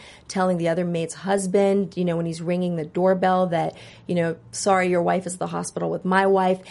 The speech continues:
I mean, there was a lot of coaching, um, with the text messaging going on. And then there was also a lot of communications and phone calls between Mister Savopoulos and his assistants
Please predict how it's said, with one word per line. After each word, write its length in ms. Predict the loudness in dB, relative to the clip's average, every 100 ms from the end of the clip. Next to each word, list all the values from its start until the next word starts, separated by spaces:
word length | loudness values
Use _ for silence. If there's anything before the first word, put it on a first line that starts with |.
| -16 0
I 40 |
mean, 120 | 4
there 80 | 4
was 120 | 4
a 40 | 4
lot 220 | 4 2
of 100 | -2
coaching, 800 | -2 0 0 0 0 2 0 -2 -8 -20 _ -2
um, 320 | 0 0 0
with 160 | -2 -4
the 80 |
text 340 | -4 -4 -2 0
messaging 440 | 0 0 0 2
going 220 | 4 2
on. 220 | 2 0 -2 -10 -4 0
And 180 | 2
then 160 | 4 4
there 120 | 2
was 120 | 2
also 680 | 2 0 0 2 4 4 2 -4 -8 0
a 60 | 2
lot 340 | 4 2 4
of 240 | 2 0 -10 _ -8
communications 680 | -2 0 0 0 0 0 -4
and 100 | -2
phone 200 | -2 0
calls 220 | 0 -2
between 600 | -4 -6 -4 0 0 -4 -8 -10 -2
Mister 440 | -2 0 -2 -2
Savopoulos 880 | -2 -4 2 2 2 2 2 0 -2
and 160 | -2 -2
his 160 | -4
assistants 800 | -6 -4 -4 -2 0 0 0 -6